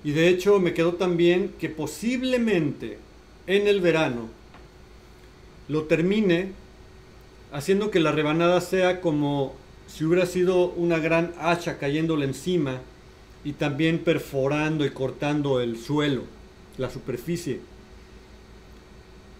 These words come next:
Entonces pienso hacer también una rebanada en toda esta parte del suelo.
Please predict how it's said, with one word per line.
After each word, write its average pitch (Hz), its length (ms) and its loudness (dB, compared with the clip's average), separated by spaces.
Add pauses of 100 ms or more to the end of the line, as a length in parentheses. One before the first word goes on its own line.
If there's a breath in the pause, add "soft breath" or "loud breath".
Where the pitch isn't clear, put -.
(240)
Entonces 143 400 -4
pienso 175 320 2
hacer 170 260 2
también 160 520 2 (960)
una 160 220 0
rebanada 147 680 0
en 131 160 -4
toda 170 300 2
esta 160 220 -4
parte 151 280 -4
del 120 200 -4
suelo. 127 320 -2